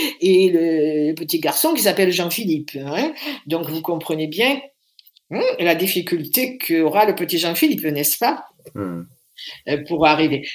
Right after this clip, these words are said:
Speaker 1: Donc, moi, je conseille une chose aux enseignants. Lorsque,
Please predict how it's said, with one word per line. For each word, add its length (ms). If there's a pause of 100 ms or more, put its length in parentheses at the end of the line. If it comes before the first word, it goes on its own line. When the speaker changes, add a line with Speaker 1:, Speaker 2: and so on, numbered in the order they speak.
Speaker 1:
Donc, 440
moi, 180
je 80
conseille 480
une 160
chose 320
aux 160
enseignants. 520 (360)
Lorsque, 500